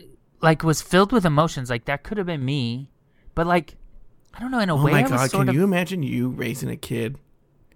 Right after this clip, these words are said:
Speaker 1: I think I would be the best dad.
Speaker 2: Ah, the poor kid.
Speaker 1: I was in a way jealous about, like, I had all emotions. I was jealous. I was also very happy for them. But then I was also very <laughs> happy for me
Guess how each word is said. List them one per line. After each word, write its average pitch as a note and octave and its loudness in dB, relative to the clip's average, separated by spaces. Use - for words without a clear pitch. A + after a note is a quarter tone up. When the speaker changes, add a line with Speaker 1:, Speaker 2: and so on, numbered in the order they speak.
Speaker 1:
I - -18
think B3+ -6
I F#3 -2
would C3 -2
be A#2+ 0
the G#2+ -4
best B2 -2
dad. B2 -2
Speaker 2:
Ah, A#2+ -10
the - -16
poor - -12
kid. - -14
Speaker 1:
I E3 2
was G3 4
in A#3 2
a A#3+ 2
way F3 -2
jealous E3 -4
about, D#4 -2
like, F#3+ 6
I G#3 8
had A3+ 0
all E3 2
emotions. A2+ -6
I B2 -2
was A#2+ -4
jealous. F3+ -4
I D3 -4
was D3+ -2
also F3 0
very C#3 2
happy B2+ 0
for B2 -8
them. A#2 -10
But C#3 -8
then F3 -2
I A3+ 2
was A#3 -4
also F#3 -2
very C3+ 0
<laughs> C3+ 2
happy D#3 2
for A#2+ -4
me B2 -6